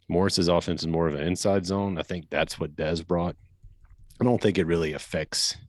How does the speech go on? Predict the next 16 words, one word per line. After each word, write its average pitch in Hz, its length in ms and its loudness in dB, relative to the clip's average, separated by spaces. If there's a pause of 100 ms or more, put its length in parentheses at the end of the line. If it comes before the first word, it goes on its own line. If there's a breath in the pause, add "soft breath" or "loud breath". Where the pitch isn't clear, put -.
(120)
how 87 200 0
the 71 160 0
offense - 440 -2
works. 64 260 -10
It's - 140 -10
still 73 220 -4
just - 260 -8
part 73 160 -2
of 71 60 -4
the 71 80 -4
run 76 260 -4
game, 71 300 -6 (420 loud breath)
but 73 100 0
I 76 80 2
think 78 220 0
it 69 100 -4